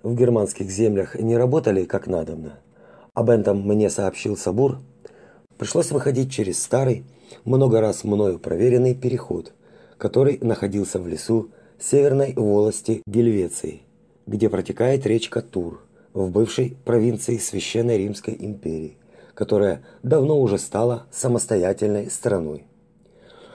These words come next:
Оттуда я мог спокойно дойти до своего небольшого дома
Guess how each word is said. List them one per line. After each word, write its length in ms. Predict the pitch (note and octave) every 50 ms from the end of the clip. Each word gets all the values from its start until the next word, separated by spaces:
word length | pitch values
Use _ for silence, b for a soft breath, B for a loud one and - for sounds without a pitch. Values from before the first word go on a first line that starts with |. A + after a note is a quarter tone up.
| B B B
Оттуда 640 | - B2+ C3 - - F3+ D#3 B2+ A2+ F#2+ - - -
я 160 | E2+ A2 C3
мог 140 | D#3 D#3+ B2+
спокойно 520 | - - - C3 C3+ - D3 C#3 B2+ G#2+ F#2+
дойти 440 | F#2+ F#2 F2+ - - B2 B2+ C3 B B B B B B
до 140 | - D#3+
своего 300 | C#3+ - D3 D#3 C#3 C#3
небольшого 520 | C#3 C#3 B2+ - - - - - A2 A2+ A2+
дома 420 | G#2 F2 E2 D#2 D#2 D#2 D2 C#2+